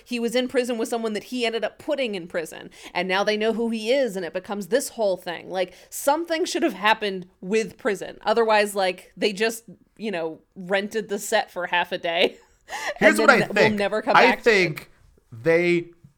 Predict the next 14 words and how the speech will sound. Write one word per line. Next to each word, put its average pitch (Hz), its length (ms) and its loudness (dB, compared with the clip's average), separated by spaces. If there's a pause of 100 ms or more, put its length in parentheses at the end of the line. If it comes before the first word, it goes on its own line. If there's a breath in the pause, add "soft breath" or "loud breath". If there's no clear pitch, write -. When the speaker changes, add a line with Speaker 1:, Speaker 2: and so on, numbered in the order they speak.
Speaker 2:
didn't 165 380 0
have 143 320 0
as 135 120 -6
much 131 220 -4
access 120 420 -2
to 113 120 -12
prison 123 320 -8
as 110 160 -10
they 110 100 -10
thought 110 240 -6
they 107 120 -10
were 107 100 -12
gonna 98 180 -10
have. 92 400 -10